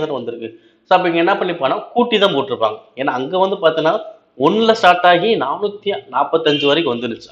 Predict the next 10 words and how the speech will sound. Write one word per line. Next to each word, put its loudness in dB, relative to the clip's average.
அப்ப 0
என்ன 2
பண்ண, -2
பெருக்கிட்டு 2
பார்க்கணும்னு 0
சொன்னோம். -4
ஏன்னா 2
ஒண்ணுல 0
start 0
ஆகி 0